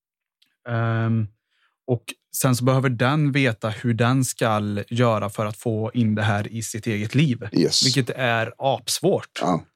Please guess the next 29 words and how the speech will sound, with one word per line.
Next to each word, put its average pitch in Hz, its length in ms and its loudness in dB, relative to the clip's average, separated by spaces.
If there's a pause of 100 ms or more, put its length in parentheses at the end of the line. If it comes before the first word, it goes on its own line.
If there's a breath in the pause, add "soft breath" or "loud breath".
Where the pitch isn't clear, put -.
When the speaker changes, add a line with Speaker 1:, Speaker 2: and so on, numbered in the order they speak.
(140)
Speaker 1:
För 143 60 -2
att 131 80 -2
man 135 420 2
är 127 180 2
i 156 120 4
en 147 60 4
situation 135 440 2
där 110 80 2
man, 113 300 2 (640 soft breath)
ja, - 80 -6
men 127 380 2
man 120 200 2
har 104 200 -4
ju 143 40 4
inte 151 140 2
kunnat 110 280 0
prioritera 113 880 0
rätt. - 300 -4 (180)
Speaker 2:
Nej. 78 260 0 (560)
Speaker 1:
Så - 140 -8
det 127 100 2
är 127 40 4
därför 117 280 0
man 131 160 4
är 107 140 0
där 104 100 -2
man 107 160 0
är 107 140 0
nu. 123 280 2